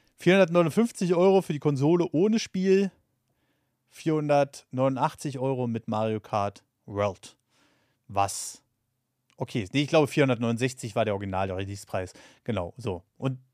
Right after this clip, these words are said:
das ist auch ungewöhnlich, sag ich mal. In Zeiten von, äh, wo Konsolen sogar teurer werden, gibt's jetzt auf einmal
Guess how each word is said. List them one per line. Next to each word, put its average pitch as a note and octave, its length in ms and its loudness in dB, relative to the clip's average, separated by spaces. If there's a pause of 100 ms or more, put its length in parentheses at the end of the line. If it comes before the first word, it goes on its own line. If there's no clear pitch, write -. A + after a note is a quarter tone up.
(600)
das D3 280 2
ist B3 120 4
auch D#4 180 10
ungewöhnlich, B2 600 2
sag A#2+ 180 6
ich A2 100 -4
mal. D3+ 260 6 (280)
In C#3 100 -8
Zeiten F#3+ 380 6
von, D#3+ 200 2 (460)
äh, D#3 180 2
wo D3 220 2
Konsolen E3+ 400 6
sogar C3 300 2
teurer G3+ 480 6
werden, A2 420 0 (920)
gibt's D#3+ 220 2
jetzt F#3 160 4
auf E3 140 6
einmal E3 420 4